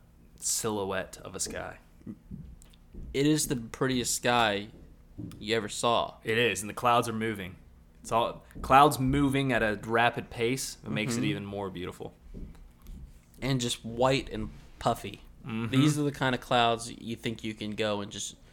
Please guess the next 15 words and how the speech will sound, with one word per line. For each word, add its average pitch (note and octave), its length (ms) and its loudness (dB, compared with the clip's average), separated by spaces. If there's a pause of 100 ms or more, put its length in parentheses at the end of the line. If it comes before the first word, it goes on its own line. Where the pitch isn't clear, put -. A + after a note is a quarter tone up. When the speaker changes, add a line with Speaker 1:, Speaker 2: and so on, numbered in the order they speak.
(380)
Speaker 2:
jump A2 340 -4
on G#2+ 180 -2
like G#2 140 -8
a G2+ 60 -10
mattress. G2+ 680 -12 (140)
Speaker 1:
Cumulus B2+ 720 2
nimbus. G#2+ 600 -6 (120)
Speaker 2:
Yep, A2+ 360 -2 (260)
cumulus B2+ 640 -2
nimbus B2 320 -2
clouds. G#2 460 2
That's - 200 -14
exactly A2 460 -2
right, A2 380 -2
Chaz. G2+ 460 -6